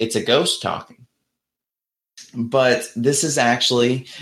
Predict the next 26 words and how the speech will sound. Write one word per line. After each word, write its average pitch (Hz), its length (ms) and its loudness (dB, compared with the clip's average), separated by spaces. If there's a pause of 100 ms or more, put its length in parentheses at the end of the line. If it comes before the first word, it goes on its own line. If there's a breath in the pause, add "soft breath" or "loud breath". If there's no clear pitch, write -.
(120)
the 120 200 2
ghost 120 360 4
of 117 100 2
the 117 60 -2
Guardian 113 460 2
at 113 160 -2
the 104 100 -2
foot 117 300 2
of 107 140 0
the 107 80 -4
Temple 104 300 -2
of 101 120 -8
Crota. 107 360 -2 (520 loud breath)
Um, 107 500 0 (600)
and 113 340 2
it - 340 -4
was 156 500 -2
tortured 151 520 0
for 143 120 0
information. 123 800 -2 (240)
Luckily, 139 400 4
it 131 80 2
didn't 117 220 2
give 120 180 2
out 95 220 0
much. - 560 -12